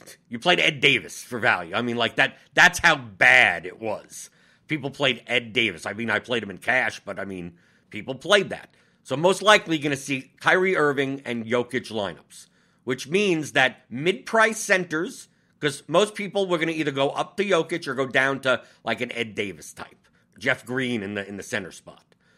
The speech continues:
So, and in the guard spot, people were gonna go up to Kyrie Irving. So that was the construction that most people were gonna use, and then fill out cheap nets. Cheap nets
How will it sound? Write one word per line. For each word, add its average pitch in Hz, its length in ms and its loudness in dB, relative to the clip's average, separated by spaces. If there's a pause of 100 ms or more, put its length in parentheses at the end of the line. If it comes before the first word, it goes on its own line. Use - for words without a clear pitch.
(360)
So, 123 380 0 (140)
and 131 160 0
in 139 120 0
the 139 40 0
guard 185 360 6
spot, 117 520 0 (220)
people 143 220 -6
were 143 80 -4
gonna 143 120 -2
go 135 200 2
up 123 140 -2
to 131 80 -4
Kyrie 127 540 0
Irving. 151 360 0 (640)
So 131 400 0 (160)
that 170 200 8
was 165 160 2
the - 80 -6
construction 123 640 -4
that 101 140 -8
most 120 180 -4
people 107 220 -10
were 107 80 -6
gonna 110 140 -4
use, 113 260 -4
and 117 120 -4
then 131 220 -2 (140)
fill 175 280 2
out 160 380 4
cheap 147 320 -6
nets. - 460 -6 (200)
Cheap 202 320 -4
nets 196 580 2